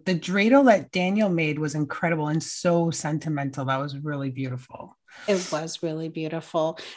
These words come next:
Speaker 2: And speaking of beautiful, all the presents that she got over these eight
Speaker 1: Yeah.
Speaker 2: days, oh my goodness. I love white roses, so they would definitely spark my interest who this anonymous person was.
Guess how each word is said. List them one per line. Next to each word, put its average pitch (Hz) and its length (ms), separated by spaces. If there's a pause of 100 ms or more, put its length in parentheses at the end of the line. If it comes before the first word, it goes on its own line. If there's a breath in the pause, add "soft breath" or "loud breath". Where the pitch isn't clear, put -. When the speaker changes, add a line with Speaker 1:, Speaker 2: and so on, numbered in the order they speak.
(120)
Speaker 2:
And 190 220 (100)
speaking 196 500
of 170 80
beautiful, 180 600
all 233 500
the 254 160
presents 214 720
that 190 180
she - 180
got 190 260
over 185 300
these 175 360
eight 175 260
Speaker 1:
Yeah. 143 80
Speaker 2:
days, 170 520 (340 loud breath)
oh 202 280
my 185 240
goodness. 156 580 (100)
I 226 260
love 180 440
white 196 260
roses, 220 640
so 175 100
they 175 200
would 233 180
definitely 208 520
spark 165 340
my 208 200
interest 226 520
who 185 120
this 175 200
anonymous 175 460
person 160 400
was. 160 380